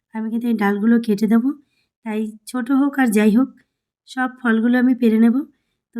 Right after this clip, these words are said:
দেখতেই পাচ্ছেন থোকা থোকা পেয়ারা আমি কিন্তু পেরে নিচ্ছি, আর তারই কয়েকদিন আগে আমি প্রায়ই কিন্তু এই বড় বড় পেয়ারাগুলো পেরে পেরে আপনাদেরকে দেখিয়েছি।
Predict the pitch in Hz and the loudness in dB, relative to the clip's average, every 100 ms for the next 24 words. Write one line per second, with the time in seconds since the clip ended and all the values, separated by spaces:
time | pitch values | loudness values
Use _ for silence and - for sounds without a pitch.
0 | 220 247 240 277 269 262 294 285 247 220 | -8 -8 -4 -2 0 -2 0 0 2 2
1 | 226 226 240 233 220 214 269 - _ _ | 0 0 -2 0 0 0 -2 -8 _ _
2 | _ - 226 226 233 240 233 208 226 233 | _ -10 -6 -4 -4 -4 -2 2 2 2
3 | - 277 - _ _ _ _ _ 220 226 | -4 -8 -8 _ _ _ _ _ -12 -10
4 | - 247 277 294 269 226 247 220 220 269 | -4 -4 -2 0 0 2 2 4 2 -2
5 | - _ _ _ _ _ 240 240 233 233 | -10 _ _ _ _ _ -10 -8 -4 -4
6 | 262 285 269 247 202 202 208 214 214 214 | -2 -2 0 2 2 2 0 0 0 0
7 | 214 226 277 - _ _ _ _ 226 220 | 0 0 0 -4 _ _ _ _ -8 -6
8 | 226 226 226 214 220 233 202 - 226 226 | -4 -4 -2 -2 0 0 0 2 0 0
9 | 240 | -2